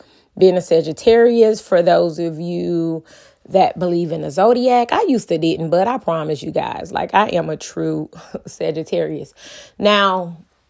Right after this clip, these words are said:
I must say, I've met some Sagittarius that are oddly not like me, but it's only, like, one or two people in my whole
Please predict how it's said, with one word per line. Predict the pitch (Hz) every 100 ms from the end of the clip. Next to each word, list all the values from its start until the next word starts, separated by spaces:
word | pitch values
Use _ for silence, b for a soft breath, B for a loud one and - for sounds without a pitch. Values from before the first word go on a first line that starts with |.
| _ _ -
I | 277
must | 302 349 -
say, | - 254 180 185
I've | 254 311 240
met | 214 208 285 269 196 - -
some | - 214
Sagittarius | 208 233 214 180 170 - 208 202 175 156 156 143
that | 175 165
are | - -
oddly | 180 180 165 - - - -
not | - 165 165 -
like | 151 113 -
me, | 143 - B B -
but | 254
it's | 269
only, | 220 247 262
like, | 240 208 190 -
one | 180 202 233
or | 254
two | 262 247 226
people | 196 170 - 156 156 b b
in | 180 190
my | 180 165
whole | 185 214 208 196 -